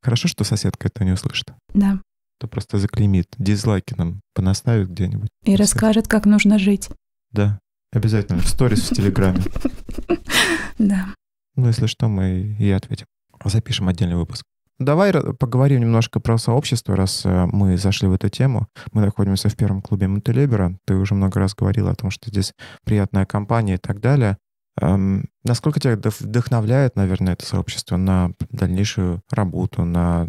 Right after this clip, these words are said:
Speaker 1: на общение, да мало ли?
Speaker 2: Ну, я в целом, мне прям очень хочется показать этот проект, э, своей какой-то точке профессиональной,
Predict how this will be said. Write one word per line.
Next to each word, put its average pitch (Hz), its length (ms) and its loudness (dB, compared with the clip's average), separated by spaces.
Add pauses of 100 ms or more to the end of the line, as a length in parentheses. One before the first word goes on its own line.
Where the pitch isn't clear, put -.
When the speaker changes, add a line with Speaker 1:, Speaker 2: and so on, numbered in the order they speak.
(120)
Speaker 1:
на 104 300 0
общение, 98 560 -2 (120)
да 95 100 -2
мало 95 240 0
ли? 90 140 -6 (540)
Speaker 2:
Ну, 202 240 4 (320)
я 208 220 4
в - 60 -4
целом, 202 480 4 (160)
мне 196 340 6
прям 185 380 2
очень 202 380 2
хочется - 400 -2
показать 190 640 2 (200)
этот 190 300 -2
проект, 196 480 0
э, 185 200 2
своей 180 380 2
какой-то - 340 -6
точке - 320 -2
профессиональной, 214 800 4